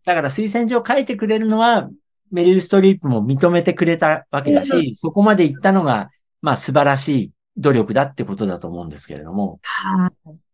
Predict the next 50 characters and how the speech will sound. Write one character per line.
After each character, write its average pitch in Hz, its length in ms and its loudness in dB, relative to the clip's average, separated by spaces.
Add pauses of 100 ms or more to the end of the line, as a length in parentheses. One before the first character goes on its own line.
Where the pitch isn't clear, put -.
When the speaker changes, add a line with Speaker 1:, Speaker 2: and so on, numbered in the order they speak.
(420)
Speaker 1:
ま 190 100 0
あ、 - 40 -2
少 - 160 -6
な 262 100 0
く 262 60 -6
と 220 80 0
も 175 100 2
こ 135 120 0
の 120 140 0
日 139 120 0
本 185 240 2
と 101 400 -2 (100)
ア 123 120 0
メ 135 120 2
リ 135 120 0
カ、 127 360 0 (300)
ま 147 120 0
あ、 120 40 2
欧 135 140 4
米 143 180 2
社 139 160 -2
会 101 200 -2
の 85 100 -16
こ 92 120 -14
の 92 240 -12 (220)
若 170 300 0
い 151 80 0
人 101 200 -6
の 85 100 -14
キ 156 120 -4
ャ 160 40 0
リ 143 160 -2
ア 104 60 -2
の 87 160 -8
ス - 100 -16
タ 151 160 2
ー 151 60 0
ト 156 100 -6
の 147 140 -6
仕 139 100 -10
方 151 220 -2
の 147 160 -6
違 143 360 2
い 139 100 -8 (440)
み 175 120 -6
た 175 120 2
い 147 40 2
な 123 100 2
の 107 80 -2
も、 85 200 -8